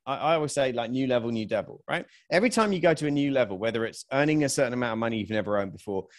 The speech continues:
being in a relationship that you've never been in before, taking your business to a new level of turnover or profit you've never done before, you are going to feel an inner level of tension, an intention, right?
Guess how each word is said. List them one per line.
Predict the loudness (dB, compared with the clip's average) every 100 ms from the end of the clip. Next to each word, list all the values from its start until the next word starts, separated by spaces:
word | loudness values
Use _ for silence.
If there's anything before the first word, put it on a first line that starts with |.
| _
being | 2 4
in | 6
a |
relationship | 6 4 2 -2 -4 -6 -8 _ -8
that | -2 0
you've | 0
never | -2 -2
been | 0 0
in | 0
before, | -2 -4 -4
taking | 0 0 0 -2
your |
business | 0 0 0 -4 -6
to | -4
a | -2
new | 0
level | 2 2 2
of | -2
turnover | -2 0 2 2 0
or |
profit | 0 -2 -2 -6
you've | -6
never | -4 -2
done | -2 -4
before, | -6 -8 -8 _ _ -20 -20 -6
you | 2 6
are | 6
going | 6 4 4 0
to | -4
feel | -6 0 2 2 2 -2 -2
an | -2
inner | -2 0 2
level | 2 2 0
of | -2 -4
tension, | -6 -6 -6 -8 -8
an | -8
intention, | -2 -2 0 0 -2 -4 -10
right? | -4 -2 -2